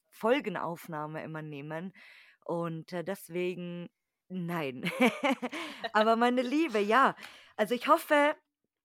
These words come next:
die Leute, die sich, äh, dich hier gewünscht haben, sind heute voll auf ihre Kosten gekommen.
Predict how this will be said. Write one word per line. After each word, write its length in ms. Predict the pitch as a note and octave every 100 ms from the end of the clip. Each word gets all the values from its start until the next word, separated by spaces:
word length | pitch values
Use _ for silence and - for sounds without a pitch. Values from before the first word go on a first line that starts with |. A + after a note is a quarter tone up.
| _ - - _ - -
die 180 | A#3+ C4
Leute, 360 | A#3 A3 A3
die 100 | F3+
sich, 320 | F3+ G3 - G3
äh, 300 | F3+ E3+ D#3+ -
dich 100 | C4+
hier 300 | - G3+ G3
gewünscht 460 | E3+ F3+ A3+ - -
haben, 300 | F#3 E3+ E3
sind 280 | F#3+ F#3+ -
heute 240 | F#3 F3+
voll 240 | - G#3
auf 180 | A3+ F#3+
ihre 220 | - F3
Kosten 480 | D#3+ - B3+ - D#3
gekommen. 580 | D3+ - D3 D3 E3 F#3